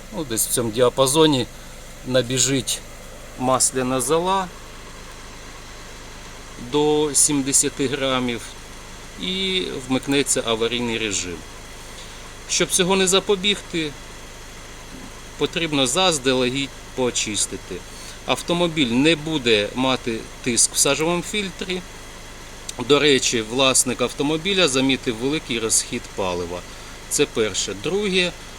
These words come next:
щоб я не показував, але там подвійний рівень оливи. І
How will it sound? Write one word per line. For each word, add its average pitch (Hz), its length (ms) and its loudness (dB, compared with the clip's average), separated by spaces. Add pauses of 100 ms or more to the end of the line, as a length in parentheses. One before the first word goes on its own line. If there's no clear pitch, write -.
(120)
щоб - 360 2
я 123 380 8
не 131 140 4
показував, 180 640 4
але 131 220 4
там 139 340 4 (220)
подвійний 151 640 4
рівень 139 420 2 (1200)
оливи. 135 680 4 (3500)
І 147 560 6